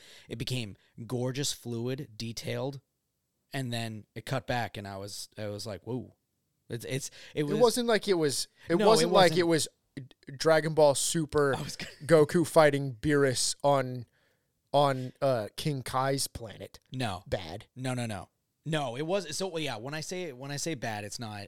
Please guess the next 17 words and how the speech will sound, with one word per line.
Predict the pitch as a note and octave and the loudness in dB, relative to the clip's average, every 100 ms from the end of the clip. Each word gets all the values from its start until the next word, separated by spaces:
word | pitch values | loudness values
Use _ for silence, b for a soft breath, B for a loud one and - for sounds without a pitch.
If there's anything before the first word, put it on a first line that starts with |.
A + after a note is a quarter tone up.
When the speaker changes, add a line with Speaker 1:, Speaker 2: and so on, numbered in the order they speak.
| - | -14
Speaker 1:
it, | |
it, | A2+ A2 - A#2+ - | -18 -18 -18 -20 -18
in | B2 | -10
no | C#3+ D3+ | -6 -4
way, | D3 | -6
shape, | C3+ C3+ A#2 | -8 -12 -14
or | |
form | - A2+ G#2+ | -14 -14 -12
was | G2+ G2 | -12 -12
it, | G2 F#2 _ _ _ - | -12 -12 _ _ _ -14
w-, | A2+ - | -14 -12
was | A#2 A#2+ G#2 | -10 -8 -8
it | F#2 | -8
bad. | B2+ A2+ F2+ | -6 -6 -6
It | A2+ | -8
was | A#2+ | -6
just | D3 C#3+ - | -4 -6 -8